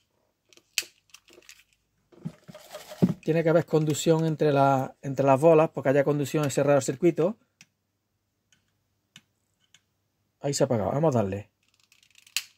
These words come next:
¡Ole! ¡Qué maravilla!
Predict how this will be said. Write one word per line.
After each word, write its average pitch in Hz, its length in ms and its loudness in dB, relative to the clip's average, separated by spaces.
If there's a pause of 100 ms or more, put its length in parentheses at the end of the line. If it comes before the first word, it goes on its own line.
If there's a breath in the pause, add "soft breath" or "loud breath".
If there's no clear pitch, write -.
(440)
¡Ole! 247 1000 8
¡Qué 214 120 -4
maravilla! 220 720 -2